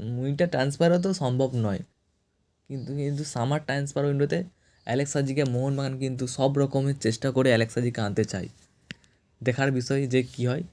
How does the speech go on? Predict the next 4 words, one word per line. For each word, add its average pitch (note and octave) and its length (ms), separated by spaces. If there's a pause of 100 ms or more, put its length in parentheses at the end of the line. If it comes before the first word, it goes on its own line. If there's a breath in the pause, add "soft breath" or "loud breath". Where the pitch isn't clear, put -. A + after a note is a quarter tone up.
(1400)
তো E3+ 220
আজকে B2 340
এত A#2 40
দূরই A#2 300